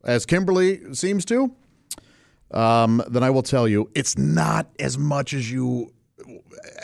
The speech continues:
you're gonna be, you would be disappointed at how much I actually watch. It's not that much. It used to be.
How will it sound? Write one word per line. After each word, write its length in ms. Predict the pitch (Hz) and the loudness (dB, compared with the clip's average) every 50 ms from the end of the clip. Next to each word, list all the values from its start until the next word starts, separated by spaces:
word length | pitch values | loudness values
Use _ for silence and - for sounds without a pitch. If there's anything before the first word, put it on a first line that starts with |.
| - - - - - - | -18 -18 -18 -18 -14 -2
you're 140 | 185 190 196 | 2 2 4
gonna 160 | 185 214 214 | 4 4 4
be, 120 | 185 196 170 170 196 | 4 4 2 2 2
you 160 | 180 180 185 | 4 6 6
would 120 | 185 190 156 | 6 6 6
be 100 | 185 180 | 4 4
disappointed 680 | 156 170 - 160 127 139 139 117 98 87 80 69 - - _ _ _ _ _ _ _ _ _ _ _ _ _ | 4 2 2 0 2 2 2 2 2 0 -2 -6 -10 -16 _ _ _ _ _ _ _ _ _ _ _ _ _
at 160 | - - 107 | -2 0 2
how 160 | 104 117 117 110 | 4 4 4 4
much 280 | 110 110 104 101 - | 4 4 4 4 2
I 120 | 101 95 92 | 2 2 2
actually 320 | 90 85 - - 85 82 | 2 0 -2 -2 -2 -2
watch. 280 | 76 73 71 71 - - | -2 -4 -6 -6 -8 -8
It's 200 | 90 85 - 107 | -8 -4 -2 0
not 640 | 110 107 110 120 135 135 135 135 135 131 - - - - _ _ _ _ _ _ _ _ _ _ _ _ - | 2 4 4 4 4 6 6 4 4 2 0 -6 -20 -20 _ _ _ _ _ _ _ _ _ _ _ _ -10
that 500 | 87 82 82 78 117 123 123 123 123 - | -8 -8 -2 2 2 4 4 2 2 0
much. 320 | 113 107 107 101 90 - | 0 2 2 0 -2 -2
It 120 | - 120 107 | -4 -2 2
used 240 | 110 143 190 190 | 2 2 2 2
to 60 | - 120 | 2 2
be. 280 | 107 101 101 104 - | 2 2 2 0 -4